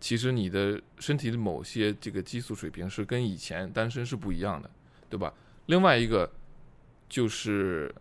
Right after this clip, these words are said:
理查德·道金斯说的这个迷因，meme，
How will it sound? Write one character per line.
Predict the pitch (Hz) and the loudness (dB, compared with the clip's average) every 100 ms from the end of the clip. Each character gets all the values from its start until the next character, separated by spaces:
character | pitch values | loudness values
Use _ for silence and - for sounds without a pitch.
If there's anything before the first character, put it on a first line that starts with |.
| - - | -20 -18
理 | - 92 | -10 -8
查 | - 98 | -4 -2
德· | 101 | -2
道 | 104 107 | 0 -2
金 | 101 | -2
斯 | 104 - 110 | -6 -4 -6
说 | - 90 | -4 -4
的 | 87 | -4
这 | 92 | -6
个 | 82 76 - - - | -8 -10 -10 -20 -6
迷 | 101 107 113 | 0 2 4
因， | 127 131 151 - - - - | 2 -2 -6 -16 -20 -20 -2
meme， | 131 147 95 | 2 4 2